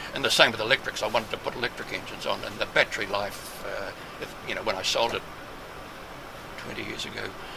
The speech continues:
um, it wasn't enough to, to make any significant.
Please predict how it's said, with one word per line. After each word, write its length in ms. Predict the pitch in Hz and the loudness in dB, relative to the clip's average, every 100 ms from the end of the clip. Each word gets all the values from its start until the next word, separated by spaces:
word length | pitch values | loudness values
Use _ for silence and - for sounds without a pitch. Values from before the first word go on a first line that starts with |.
| - - | -10 -6
um, 280 | 120 117 104 104 107 - - - - - - - - | -4 -2 -4 -6 -8 -10 -12 -10 -10 -12 -12 -10 -8
it 100 | 110 | -2
wasn't 300 | 101 92 - | 0 0 -4
enough 360 | - 87 - | -6 -6 -6
to, 580 | - - - - - - | -8 -8 -10 -10 -8 -8
to 60 | - - - - | -10 -10 -10 -6
make 180 | 101 - | -4 -4
any 140 | 104 - | -4 -6
significant. 340 | - - | -6 -8